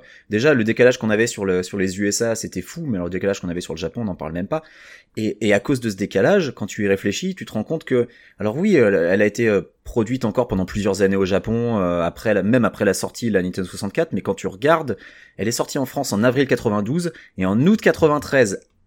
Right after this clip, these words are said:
un peu plus d'un an plus tard, Nintendo annonce déjà, euh, son association avec Silicon Graphics pour une nouvelle machine qui à l'époque s'appelait le projet Reality et qui deviendra la Nintendo soixante-quatre. Enfin,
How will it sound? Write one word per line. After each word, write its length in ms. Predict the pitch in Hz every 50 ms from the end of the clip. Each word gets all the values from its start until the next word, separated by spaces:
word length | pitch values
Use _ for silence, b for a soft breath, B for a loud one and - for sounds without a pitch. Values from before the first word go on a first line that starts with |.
| _ _ -
un 100 | 180 208
peu 140 | 208 214 208
plus 220 | - - 180 170
d'un 180 | 135 143 143 143 143
an 80 | 135
plus 160 | 131 - 131 127
tard, 240 | - 175 180 170
Nintendo 400 | 151 139 131 139 127 135 147 160
annonce 260 | 147 120 113 110 101 104
déjà, 600 | 117 147 151 139 139 143 147 156 175 180 - _ - -
euh, 180 | 107 104 101
son 160 | 98 - 110
association 440 | 110 107 - 117 - 123 - - 131
avec 100 | 123 110
Silicon 280 | - - 120 110 - 117
Graphics 380 | 110 110 110 - - 151 - - _
pour 240 | - - 156 147 147
une 80 | 143
nouvelle 220 | 143 131 120 120 113
machine 420 | 117 113 107 - - 143 156 135 B B B B B B B B
qui 100 | - 110
à 40 | 98
l'époque 280 | 101 95 - 123 120
s'appelait 300 | - 107 101 - 113 113
le 100 | 107 98
projet 320 | 92 - - 110 98 107 107
Reality 580 | - 110 110 104 101 104 98 - - 139 135
et 60 | 120 95
qui 120 | - 107
deviendra 280 | 95 98 104 98 104 113
la 80 | 110
Nintendo 300 | 101 101 92 104 98 95
soixante-quatre. 400 | 92 107 101 120 120 120 165 147 - -
Enfin, 100 | 92 90